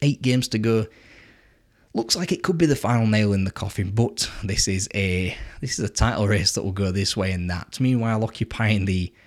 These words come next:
top seven are Aston Villa, Derby, West Ham and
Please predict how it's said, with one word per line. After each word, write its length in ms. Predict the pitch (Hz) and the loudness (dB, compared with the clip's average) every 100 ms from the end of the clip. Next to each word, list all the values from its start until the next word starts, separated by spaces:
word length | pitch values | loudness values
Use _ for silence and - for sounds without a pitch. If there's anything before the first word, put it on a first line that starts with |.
| _ _ _ | _ _ _
top 260 | - 139 - | -6 -6 -4
seven 400 | - 131 117 98 | -4 -2 0 0
are 140 | 95 | -2
Aston 340 | 101 - 110 98 | -2 -4 -4 -2
Villa, 260 | 95 113 - | -2 -2 -4
Derby, 320 | - 98 95 | -4 -2 -2
West 340 | 101 123 139 - | 0 -2 -2 -6
Ham 320 | - 139 123 - _ | -8 -4 -4 -6 _
and 360 | - 101 101 95 | -6 -2 -2 -4